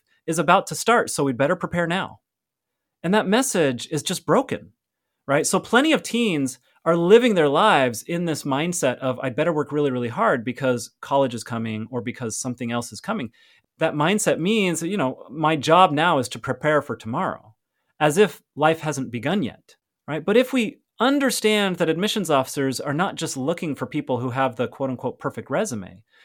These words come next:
that there's no such thing as working hard enough to impress your way into a, a selective college,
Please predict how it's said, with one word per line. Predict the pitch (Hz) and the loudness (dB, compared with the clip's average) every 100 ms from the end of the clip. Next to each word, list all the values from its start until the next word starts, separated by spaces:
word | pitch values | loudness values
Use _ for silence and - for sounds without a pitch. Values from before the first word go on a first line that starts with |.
| - | -10
that | 165 | -4
there's | 185 143 | -2 0
no | 143 202 226 | 4 4 4
such | - 147 - | 2 0 0
thing | 185 214 113 101 _ _ | -2 0 -2 -6 _ _
as | 156 139 | -4 -2
working | 127 185 185 147 | 0 -2 0 -4
hard | 120 160 185 | 2 2 2
enough | 139 127 | 0 -4
to | - 135 | -6 -4
impress | 147 135 - 147 - | -4 -4 -2 -4 -2
your | 139 | -2
way | 127 120 | -2 -2
into | 139 143 139 - 113 | -2 -4 -4 -6 -4
a, | 107 - | -4 -6
a | 117 | -10
selective | - 120 - 101 | -6 -8 -8 -10
college, | - 226 123 - - | -4 -4 -4 -10 -20